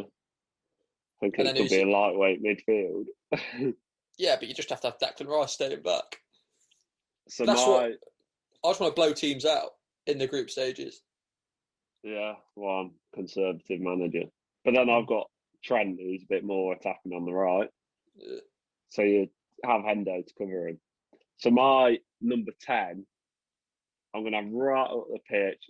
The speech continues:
Speaker 1: next to Kane almost. Bit like where he plays for Leicester.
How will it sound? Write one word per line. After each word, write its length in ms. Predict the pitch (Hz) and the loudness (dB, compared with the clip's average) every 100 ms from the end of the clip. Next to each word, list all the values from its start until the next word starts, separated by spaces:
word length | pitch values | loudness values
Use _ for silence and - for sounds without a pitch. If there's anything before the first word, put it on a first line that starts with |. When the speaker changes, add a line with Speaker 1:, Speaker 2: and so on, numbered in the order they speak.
| _ | _
Speaker 1:
next 380 | 120 131 - - | -4 -4 -6 -8
to 100 | 107 | -8
Kane 360 | - 98 95 92 | -2 -2 0 -2
almost. 600 | 95 92 90 92 - - _ _ _ _ _ _ | -4 -4 -2 -4 -4 -14 _ _ _ _ _ _
Bit 160 | 143 139 | 0 2
like 240 | 123 113 - | 2 2 2
where 220 | 110 104 | 2 2
he 60 | 101 | 0
plays 340 | 117 104 101 | 0 -2 -2
for 100 | 101 | -4
Leicester. 560 | 101 98 - 98 95 | -4 -4 -8 -8 -6